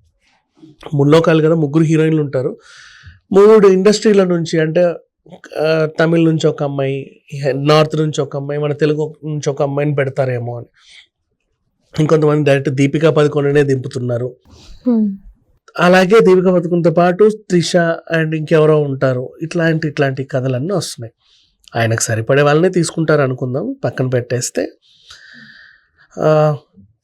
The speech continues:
Speaker 1: ఏ-, ఎప్పుడైనా ఒక, ఇప్పుడు మొన్న తండేల్ గ్లింప్స్ వచ్చింది, దేవర గ్లింప్స్ వచ్చింది.
Speaker 2: అవును.
Speaker 1: ఇట్లా ఏమైనా గ్లింప్స్ వచ్చినప్పుడు కథని డిసైడ్ చేసేస్తారు చాలా మంది.
Speaker 2: అవును.
Speaker 1: ఆగాలి. టైటిల్ గ్లింప్స్ అంటే ఏంటంటే, మోషన్ పోస్టర్‌కి ఎక్కువ,
Speaker 2: రైట్.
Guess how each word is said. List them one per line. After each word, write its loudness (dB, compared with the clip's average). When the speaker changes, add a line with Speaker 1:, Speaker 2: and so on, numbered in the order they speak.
Speaker 1:
ఏ-, 2
ఎప్పుడైనా 4
ఒక, -2
ఇప్పుడు -2
మొన్న 2
తండేల్ 6
గ్లింప్స్ 2
వచ్చింది, -8
దేవర 4
గ్లింప్స్ 0
వచ్చింది. -6
Speaker 2:
అవును. 0
Speaker 1:
ఇట్లా 2
ఏమైనా 2
గ్లింప్స్ 2
వచ్చినప్పుడు -2
కథని 2
డిసైడ్ 2
చేసేస్తారు -4
చాలా -6
మంది. -10
Speaker 2:
అవును. -2
Speaker 1:
ఆగాలి. 0
టైటిల్ -2
గ్లింప్స్ 0
అంటే 2
ఏంటంటే, -6
మోషన్ 0
పోస్టర్‌కి -4
ఎక్కువ, -2
Speaker 2:
రైట్. -6